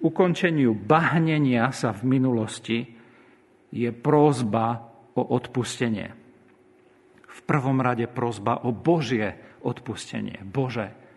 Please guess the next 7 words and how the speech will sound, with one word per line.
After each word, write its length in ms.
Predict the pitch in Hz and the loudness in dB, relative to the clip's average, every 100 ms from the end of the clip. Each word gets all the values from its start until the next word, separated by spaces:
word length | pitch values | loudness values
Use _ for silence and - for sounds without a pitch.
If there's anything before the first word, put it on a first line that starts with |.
| - _ _ _ _ - | -20 _ _ _ _ -4
odpusť 500 | 135 131 - 113 - | -4 -4 -6 -6 -6
mi. 140 | 101 98 - _ _ _ _ _ _ _ _ | -14 -16 -18 _ _ _ _ _ _ _ _
Poproste 560 | 147 147 143 131 - | 0 2 0 0 -4
Boha, 380 | 131 135 131 123 | -2 0 0 0
aby 160 | 113 117 | 0 -2
vám 240 | 123 127 | 0 -2
odpustil. 500 | 117 - 113 - - | -4 -6 -6 -6 -10